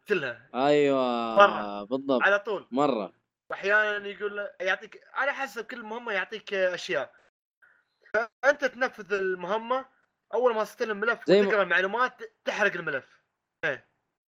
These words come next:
Speaker 2: إيه.
Speaker 1: عشان تتخلص من المعلومات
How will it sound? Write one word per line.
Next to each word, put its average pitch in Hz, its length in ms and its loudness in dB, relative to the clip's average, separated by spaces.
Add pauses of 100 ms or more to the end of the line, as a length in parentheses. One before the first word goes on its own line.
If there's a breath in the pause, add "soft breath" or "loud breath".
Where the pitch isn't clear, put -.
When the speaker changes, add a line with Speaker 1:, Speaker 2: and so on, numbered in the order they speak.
(100)
Speaker 2:
إيه. 131 420 2 (840)
Speaker 1:
عشان 202 260 4
تتخلص 202 480 -2
من 185 60 -14
المعلومات 151 400 -8